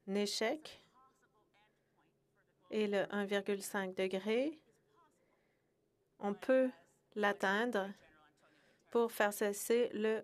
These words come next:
cauchemar. Mais comme Antonio Gutiérrez l'a dit, il faut agir. Alors, d'ici deux mille vingt-deux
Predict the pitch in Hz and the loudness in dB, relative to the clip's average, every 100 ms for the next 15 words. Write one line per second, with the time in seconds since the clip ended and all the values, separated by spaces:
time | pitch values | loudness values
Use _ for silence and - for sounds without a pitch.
0 | - - 214 - 196 185 175 - - _ | -6 -2 -2 -2 -2 -2 -4 -8 -20 _
1 | - _ _ _ _ 214 202 214 196 190 | -20 _ _ _ _ -4 -2 0 0 0
2 | 180 - 190 196 202 196 190 208 208 196 | -6 -4 -4 -2 -2 -4 -4 -6 -2 -2
3 | 185 180 180 - 196 190 196 214 254 311 | 0 -2 -4 -4 0 0 -2 -4 -4 -6
4 | - _ _ _ _ _ _ _ 220 190 | -14 _ _ _ _ _ _ _ -14 -14
5 | - _ _ _ _ _ _ _ _ _ | -16 _ _ _ _ _ _ _ _ _
6 | _ _ _ _ - - _ - 226 208 | _ _ _ _ -20 -20 _ -2 -2 0
7 | 247 247 - - 220 214 214 208 185 185 | 0 2 0 0 2 2 2 2 2 -2
8 | - _ _ _ _ - 208 196 185 - | -6 _ _ _ _ -2 2 2 0 -4
9 | - _ _ _ _ _ _ _ _ _ | -20 _ _ _ _ _ _ _ _ _
10 | _ _ _ - 214 214 208 208 208 190 | _ _ _ -6 -4 -2 0 0 0 0
11 | 196 190 185 214 262 | 0 0 0 2 0